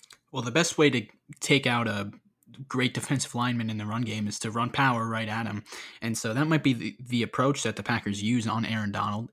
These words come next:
i-, assuming he's playing the majority of snaps, which, again, we, we're, we're not really sure of at this time. Um, but <sighs> I think, I think for me, it's just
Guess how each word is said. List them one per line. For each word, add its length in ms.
i-, 120
assuming 380
he's 380
playing 340
the 60
majority 380
of 80
snaps, 360
which, 340
again, 280
we, 160
we're, 180
we're 120
not 200
really 140
sure 260
of 120
at 120
this 160
time. 340
Um, 400
but 320
<sighs> 80
I 420
think, 300
I 100
think 220
for 120
me, 220
it's 120
just 300